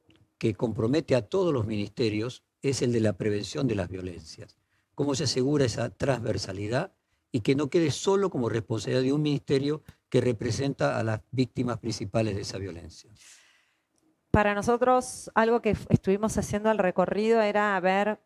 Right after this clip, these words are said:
Speaker 2: qué campañas de prevención integrales había habido. Eh, ha, ha habido varias campañas de prevención, pero nunca habíamos visto que existió en nuestro país una campaña de prevención integral. Entonces, para nosotros...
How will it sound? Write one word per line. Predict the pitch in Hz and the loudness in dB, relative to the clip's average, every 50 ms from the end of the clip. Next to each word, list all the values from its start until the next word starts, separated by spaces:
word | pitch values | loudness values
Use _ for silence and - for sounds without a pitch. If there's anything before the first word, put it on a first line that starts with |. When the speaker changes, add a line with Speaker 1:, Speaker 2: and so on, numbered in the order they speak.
| _ - | _ -2
Speaker 2:
qué | - 202 | -2 0
campañas | - 214 214 208 185 196 190 196 208 214 202 | 0 0 -2 0 0 -2 0 0 -2 -2 0
de | 196 175 | -2 -2
prevención | - - 160 160 156 160 160 160 160 - - - 185 185 190 196 202 - | -2 0 -2 0 0 0 -2 -4 -4 -6 0 2 2 2 2 0 -4 -10
integrales | - 175 165 - 165 160 160 165 175 185 190 196 202 - - - - - | -16 -16 -4 0 2 2 4 4 2 2 2 0 -2 -2 -6 -16 -10 -4
había | 180 156 147 156 160 160 160 160 | -2 -2 -2 -2 -2 0 0 0
habido. | 156 160 170 170 170 175 175 175 175 175 175 - _ _ _ _ | 0 0 -2 -2 0 2 2 2 2 -2 -4 -8 _ _ _ _
Eh, | - - - - - - _ _ _ - | -14 -14 -14 -14 -18 -20 _ _ _ -4
ha, | - - - - | -4 -4 0 2
ha | 220 208 | 2 2
habido | 185 175 190 185 165 165 156 | 2 2 0 2 2 2 4
varias | 165 170 160 160 156 - | 4 2 0 -2 -6 -6
campañas | - 151 151 - 165 180 175 | -6 -4 -2 -2 -2 0 -2
de | 170 | 0
prevención, | - 185 185 196 208 - 269 269 277 | 0 0 0 0 -2 -2 -2 -2 0
pero | 254 220 202 202 | 2 0 0 0
nunca | 208 233 233 240 254 | -2 -6 0 2 2
habíamos | 214 208 208 208 202 196 170 | 4 4 2 -2 -2 -2 -4
visto | 170 185 - - 196 190 190 190 175 - _ _ _ _ | -2 -4 -4 -2 0 0 0 0 -2 -6 _ _ _ _
que | - 160 156 | -4 -4 -4
existió | 151 151 - - 165 143 - - 175 180 185 185 185 185 185 | -4 -4 -8 -12 -14 -14 -12 -4 2 4 4 4 4 2 0
en | 185 175 156 156 | -2 -8 -14 -8
nuestro | 156 160 - - - 160 | -6 -6 -6 -2 -4 -2
país | - 165 170 175 190 214 214 - - - - _ | 2 2 2 2 0 -2 -6 -6 -8 -16 -18 _
una | - 170 170 170 170 165 | -8 -6 -2 -2 -2 -2
campaña | - 156 151 - 165 170 180 175 | -2 -6 -2 0 -2 0 0 -2
de | 165 | -2
prevención | - 165 160 156 156 156 - - 170 165 | 0 0 -2 0 -2 -4 -2 -2 -2 -2
integral. | 165 160 156 - 156 151 151 143 143 139 135 135 139 - _ _ _ - - - - _ _ | -2 -10 -4 -2 0 0 2 0 0 -2 -4 -6 -10 -12 _ _ _ -20 -20 -20 -20 _ _
Entonces, | _ - 185 185 202 - | _ -6 -2 0 0 2
para | - 185 185 185 180 | 2 2 2 2 -2
nosotros... | 185 185 180 - - 202 208 - 226 220 220 220 214 - - | -4 -4 -8 0 2 2 2 4 4 4 4 2 0 -2 -12